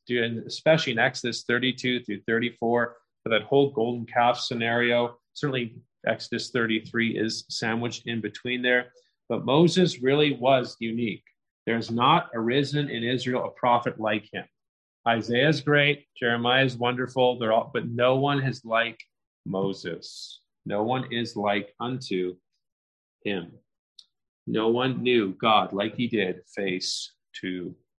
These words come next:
face. And then notice in verses eleven and twelve,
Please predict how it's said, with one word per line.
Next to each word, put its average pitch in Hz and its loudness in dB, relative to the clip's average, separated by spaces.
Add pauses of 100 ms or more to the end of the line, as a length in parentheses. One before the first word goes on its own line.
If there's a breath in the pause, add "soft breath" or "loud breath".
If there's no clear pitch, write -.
(240)
face. - -14 (840 loud breath)
And 123 -2
then 131 0
notice 139 2
in 135 0
verses 127 -2
eleven 113 0
and 120 -4
twelve, 95 0